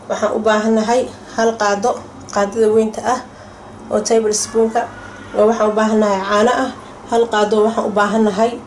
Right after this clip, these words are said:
oo maaragtay, een, een, basal la jarjaray oo aad loo yareeyay. Hal qaado waxaan u baahannahay inta saa uga jeedaanba, een, ah, een, een, karooto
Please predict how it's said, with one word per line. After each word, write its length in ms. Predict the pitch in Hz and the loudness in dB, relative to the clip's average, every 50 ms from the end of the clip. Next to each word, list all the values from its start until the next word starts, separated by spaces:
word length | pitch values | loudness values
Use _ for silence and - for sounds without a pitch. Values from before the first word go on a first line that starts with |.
| - - - - - - - - - - | -16 -20 -18 -18 -18 -18 -18 -10 -4 2
oo 140 | 202 202 196 | 2 4 4
maaragtay, 600 | 208 214 196 175 180 190 - - - 180 170 160 - - - - - - - - 185 | 4 4 2 2 0 0 -4 -6 -4 -2 -2 -2 -4 -10 -14 -16 -16 -14 -12 -8 -4
een, 160 | 185 185 185 180 175 | 0 0 0 0 -2
een, 220 | - 175 175 175 175 | -2 -2 -2 0 0
basal 340 | 196 196 - 254 240 226 | 0 0 2 4 4 4
la 80 | 208 208 | 4 4
jarjaray 440 | 202 - 208 214 - - 202 220 208 | 0 -2 -4 -4 0 2 2 4 4
oo 200 | - - 190 - | 4 2 2 2
aad 240 | - 220 226 214 202 190 | 2 2 2 4 4 4
loo 120 | 190 202 214 | 4 4 4
yareeyay. 460 | 214 208 202 202 214 226 254 - - - - - - - - - | 4 4 4 4 4 2 2 0 -4 -10 -18 -20 -20 -20 -14 -6
Hal 140 | - 226 233 226 | -4 -4 -2 0
qaado 260 | 202 208 208 202 220 | 2 2 2 4 2
waxaan 220 | 220 220 - 214 208 | 0 2 0 0 0
u 40 | 208 | 2
baahannahay 420 | 208 202 196 220 220 214 208 208 214 | 2 2 2 0 0 0 0 0 0
inta 140 | 220 214 | 0 0
saa 160 | - - 202 196 | 0 0 2 2
uga 120 | 208 226 | 2 2
jeedaanba, 460 | 220 - 202 196 214 208 208 202 214 - - - - - - - - - - - | 0 0 -2 2 2 2 2 2 0 -4 -6 -8 -18 -20 -20 -20 -20 -20 -18 -10
een, 280 | - 190 190 196 190 - | -2 2 2 2 2 2
ah, 200 | - 220 220 - - - - - - - - - | 2 0 -2 -2 -6 -12 -18 -20 -20 -20 -14 -6
een, 220 | - 190 190 185 185 185 | -2 0 0 2 2 2
een, 240 | - - 175 175 - 254 - - - - - - - - - - - - - - - - - - - - - - | 0 0 0 0 -2 -2 -2 -4 -8 -16 -20 -20 -20 -20 -20 -20 -20 -20 -20 -20 -20 -20 -20 -20 -20 -20 -18 -10
karooto 460 | - - 214 202 196 202 - - - | -4 0 2 2 2 2 0 -2 -2